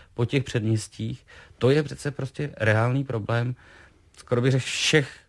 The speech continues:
všech politik západního, západního světa, že pokud se odnaučím chodit do práce a pokud mám pocit, že den se tráví tím, že se, eh, v mikinách proháním po ulicích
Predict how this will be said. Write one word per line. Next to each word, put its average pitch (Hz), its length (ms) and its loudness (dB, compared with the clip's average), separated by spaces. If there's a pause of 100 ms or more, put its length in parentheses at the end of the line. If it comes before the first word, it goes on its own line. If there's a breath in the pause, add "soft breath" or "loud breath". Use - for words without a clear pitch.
všech - 280 0
politik 101 440 -2
západního, 95 580 -4 (360 soft breath)
západního 101 480 0
světa, 95 360 -6
že 101 140 -2
pokud 131 400 -6
se - 200 -6
odnaučím 117 1000 0 (520)
chodit 98 280 -6
do 85 100 -6
práce 76 520 -12 (760)
a 98 60 -8
pokud 123 440 -6
mám 117 200 0
pocit, 120 280 -6
že 123 200 -2 (380 soft breath)
den 110 240 2
se 127 180 -2
tráví 113 420 -2
tím, 117 240 -4
že 117 140 -6
se, 120 280 -4 (440 loud breath)
eh, 87 280 -4
v 90 60 -8
mikinách 120 720 -4 (340 loud breath)
proháním 107 520 2
po 104 100 -6
ulicích 107 580 -4